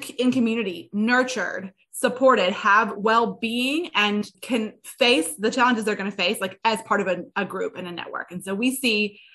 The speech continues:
that our core members have to rely on each other and rely on the network, rely on the other teachers in the school to sustain in a really challenging environment.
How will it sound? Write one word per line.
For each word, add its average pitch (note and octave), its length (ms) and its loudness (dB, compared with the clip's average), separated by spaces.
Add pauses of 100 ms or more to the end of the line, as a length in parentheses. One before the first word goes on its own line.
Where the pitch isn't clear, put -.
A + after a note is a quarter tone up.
(220)
that G3 360 6
our G3 120 4
core G3+ 120 -4
members F#3+ 240 -4
have G3+ 160 0
to G3+ 100 -2
rely F3+ 260 -2
on G3 160 -4
each F#3 140 -8
other A3 540 -2
and G#3 140 2
rely G3 260 4
on F#3+ 120 2
the F#3+ 60 -2
network, F#3 400 -4
rely F#3 180 -2
on F#3 120 0
the F3+ 100 -6
other F#3+ 100 -4
teachers F#3 260 -4
in F#3 80 -6
the E3+ 80 -8
school F#3+ 560 0 (320)
to G#3+ 160 0
sustain G3 580 0
in G#3 140 -4
a G3 60 -4
really F#3 200 2
challenging E3+ 440 -6
environment. - 460 -10